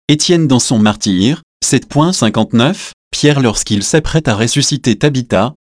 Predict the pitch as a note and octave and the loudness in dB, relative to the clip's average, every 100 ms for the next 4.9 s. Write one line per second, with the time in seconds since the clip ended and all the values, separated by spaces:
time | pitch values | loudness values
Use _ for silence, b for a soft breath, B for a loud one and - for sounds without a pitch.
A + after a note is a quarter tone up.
0 | _ G#2+ B2+ D3 - F#2+ G#2 G#2 A#2 C#3+ | _ 2 2 0 -2 -2 0 0 2 0
1 | - - _ - D3 D#3+ C3+ B2+ C#3 C#3+ | -4 -12 _ 0 2 4 4 4 2 0
2 | G#2+ - D3+ D#3+ B2+ A2 C3+ - A#2 B2+ | -2 -4 0 0 2 2 0 0 0 2
3 | G#2+ - F#2+ F#2+ C3+ E3+ _ - G2 C#3+ | 0 0 0 2 0 -4 _ -4 -2 -2
4 | - C#3 - - A2 - G#2 G3+ - | 0 0 0 -2 0 0 0 0 -2